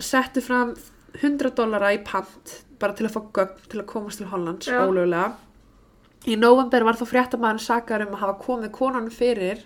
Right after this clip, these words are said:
Speaker 1: í þessu hótelherbergi til að láta hann segja þessa hluti og það var dæmt ónótæft.
Speaker 2: Oh.
Speaker 1: Hvað er þessi gæi að fá?
Speaker 2: Af því hann er þarna á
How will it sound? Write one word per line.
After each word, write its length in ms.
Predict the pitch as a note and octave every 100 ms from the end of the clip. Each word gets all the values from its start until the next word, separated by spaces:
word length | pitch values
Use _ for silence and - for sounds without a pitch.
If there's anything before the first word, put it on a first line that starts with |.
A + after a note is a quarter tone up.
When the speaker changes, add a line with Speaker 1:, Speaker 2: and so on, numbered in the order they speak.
| -
Speaker 1:
í 120 | B3+
þessu 140 | C4+ A#3
hótelherbergi 720 | A#3 G3 F#3+ F#3+ F#3 G3+ - - - - -
til 100 | - A3+
að 100 | A#3
láta 260 | B3+ C4+ A3+
hann 80 |
segja 240 | A3+ B3+ A#3+
þessa 160 | A#3 -
hluti 380 | A3+ A3 F#3+ A#3+ B3 -
og 80 | A3
það 80 |
var 140 | G3+ G3+
dæmt 320 | G#3 G3+ - -
ónótæft. 680 | G3+ F#3 F3 D3 - - -
Speaker 2:
Oh. 560 | - - - - - - - - - -
Speaker 1:
Hvað 80 | D4+
er 60 | D4+
þessi 120 | E4
gæi 160 | E4 D#4+
að 120 | D4
fá? 200 | - D4+ E3 D#3+ -
Speaker 2:
Af 80 | C4+
því 80 | C4
hann 160 | C4 C4
er 120 | C4
þarna 280 | B3 B3
á 40 | B3